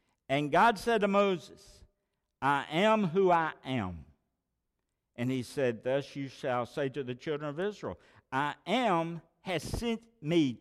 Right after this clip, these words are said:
to you.'" He said, God said,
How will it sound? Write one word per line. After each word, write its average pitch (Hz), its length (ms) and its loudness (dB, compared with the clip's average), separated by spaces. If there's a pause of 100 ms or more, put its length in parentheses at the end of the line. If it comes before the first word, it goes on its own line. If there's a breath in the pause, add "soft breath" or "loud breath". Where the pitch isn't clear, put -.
to 127 100 -6
you.'" 107 360 -2 (1800)
He 170 140 6
said, 143 380 -6
God 127 320 4
said, - 480 -2